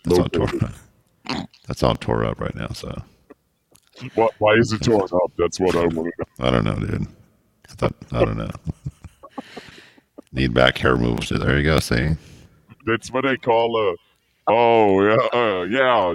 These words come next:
Speaker 2: Jared, thank you, man.
Speaker 1: Well,
Speaker 2: Um,
Speaker 1: we only had one misconnection today, but we'll bring you some more next time.
Speaker 2: Yeah, you know, it seems like Jared, it,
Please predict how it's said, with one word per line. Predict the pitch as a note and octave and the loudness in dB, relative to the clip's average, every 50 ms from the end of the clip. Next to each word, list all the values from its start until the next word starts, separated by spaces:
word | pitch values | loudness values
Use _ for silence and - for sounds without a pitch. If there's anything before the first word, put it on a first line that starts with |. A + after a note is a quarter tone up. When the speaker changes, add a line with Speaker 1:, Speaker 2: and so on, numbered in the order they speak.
| D#2+ - | -4 -2
Speaker 2:
Jared, | F#2 F#2 F#2 F#2+ G2 G2 F#2+ | 0 2 2 2 2 0 0
thank | G#2 G2 G2+ G#2 - - | 0 -2 -2 -2 -4 -6
you, | G2 F2+ | -6 -4
man. | E2 E2 E2 F2 F2+ F#2+ G2 - _ _ _ _ _ _ _ _ _ _ _ - | -4 -4 -6 -4 -6 -6 -8 -10 _ _ _ _ _ _ _ _ _ _ _ -4
Speaker 1:
Well, | - E2 F2 F2 | 2 2 4 4
Speaker 2:
Um, | E2+ | 4
Speaker 1:
we | D2+ D2+ | 4 4
only | D#2+ D#2+ D#2+ | 6 6 4
had | D2+ D2+ C2+ | 4 2 4
one | B1+ B1+ C2 B1+ | 4 4 4 4
misconnection | B1 A#1 - - - A1+ A1 - - - - | 2 -2 -2 -4 -4 -2 -2 -2 -2 -6 -10
today, | - - - | -6 -6 -4
but | - - - - | -2 -4 -4 -6
we'll | - - - C#2+ D2 D2 | -8 -6 0 4 4 4
bring | C2+ C2 C2 B1 | 4 2 -2 -2
you | - | -2
some | - - - A1+ | -4 -4 -6 -4
more | A1+ G#1 G#1+ | -4 -4 -4
next | G#1+ A1+ - - | -6 -8 -10 -8
time. | - A1 G#1+ G#1 - - _ _ _ _ _ _ _ _ _ _ _ | -8 -6 -6 -6 -8 -10 _ _ _ _ _ _ _ _ _ _ _
Speaker 2:
Yeah, | G2+ F#2+ E2+ D2+ D2+ D2+ D2 D2+ D#2 _ _ _ _ - | -6 -4 -4 -2 -4 -4 -6 -8 -10 _ _ _ _ -8
you | F2+ D#2 | -6 -6
know, | D2 C#2+ C#2+ C#2+ C#2 - _ _ - | -4 -4 -6 -6 -8 -10 _ _ -14
it | - - | -14 -12
seems | - A#2 C3+ C#3 - - | -6 -6 -6 -6 -4 -2
like | A2+ G2+ G2 - - - - | 0 0 0 0 -4 -10 -6
Jared, | - C3+ F#2+ G2 G2+ G2 - - | -2 0 2 2 2 0 -2 -2
it, | - A2 | -4 -4